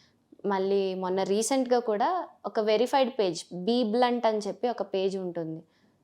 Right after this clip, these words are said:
స్ట్రైట్నర్, హెయిర్ స్ట్రైట్నర్స్, హెయిర్ యాక్స్-, ఆ, like, ఆ, ఎక్విప్‌మెంట్స్ అవి ఉంటాయి కదా, ఎలక్ట్రానిక్స్ కానీ, స్ప్రేస్ అని.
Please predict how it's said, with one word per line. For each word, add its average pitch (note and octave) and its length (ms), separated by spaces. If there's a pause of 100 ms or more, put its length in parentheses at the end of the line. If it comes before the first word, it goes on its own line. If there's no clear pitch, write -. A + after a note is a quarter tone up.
(360)
స్ట్రైట్నర్, G#3 600
హెయిర్ G#3 200
స్ట్రైట్నర్స్, G3 520
హెయిర్ G3 200
యాక్స్-, F#3+ 360
ఆ, E3 380
like, D#3+ 280
ఆ, D3+ 100 (320)
ఎక్విప్‌మెంట్స్ G3+ 560
అవి F3+ 160
ఉంటాయి F3 300
కదా, E3 120
ఎలక్ట్రానిక్స్ E3 600
కానీ, E3 380
స్ప్రేస్ E3+ 500
అని. E3 200